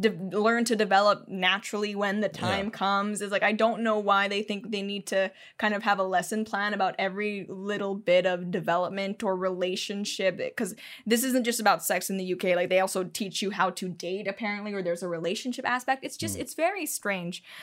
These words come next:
Speaker 1: Um, okay, but we, we continue. Lynette Smith, a teacher who runs a company which provides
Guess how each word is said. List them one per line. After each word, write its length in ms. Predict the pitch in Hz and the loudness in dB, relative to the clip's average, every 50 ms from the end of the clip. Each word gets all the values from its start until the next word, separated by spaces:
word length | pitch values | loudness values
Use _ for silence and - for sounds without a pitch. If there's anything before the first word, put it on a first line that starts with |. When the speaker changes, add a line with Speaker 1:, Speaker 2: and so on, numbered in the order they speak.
| - - - - - | -16 -16 -16 -6 0
Speaker 1:
Um, 500 | - 214 208 208 202 196 196 190 - - _ _ _ _ _ _ _ _ - - - | 4 6 6 8 6 6 4 0 -6 -10 _ _ _ _ _ _ _ _ -12 -6 -4
okay, 160 | 262 262 254 | 2 4 6
but 240 | 247 233 196 180 185 | 6 8 6 6 4
we, 180 | 233 247 240 - | 2 2 2 2
we 160 | 226 247 226 | 0 0 2
continue. 580 | 254 262 226 - 254 233 226 214 208 208 202 - - - _ _ _ _ _ _ _ _ _ _ _ _ - | 2 2 2 4 4 4 6 6 4 4 2 -2 -8 -18 _ _ _ _ _ _ _ _ _ _ _ _ 0
Lynette 380 | 220 226 233 254 311 - - - - | 2 4 6 6 4 2 0 -6 -6
Smith, 520 | - - - - 226 180 156 - - - - | -4 -2 0 2 2 2 2 0 -2 -4 0
a 140 | - 226 220 | 0 0 0
teacher 440 | 226 - - 285 285 - - 285 262 | -2 -4 -4 -2 -2 0 0 0 0
who 180 | 269 247 220 | 0 0 2
runs 340 | 196 214 240 262 254 262 262 | 4 4 4 6 4 4 2
a 80 | - - | 2 0
company 420 | - - 190 196 - 196 190 190 | 0 -2 -4 -2 -2 -2 -2 0
which 220 | 185 175 - - | 0 0 0 -2
provides 480 | - - 196 190 196 254 294 285 254 - | -4 -4 -2 0 2 2 4 4 2 2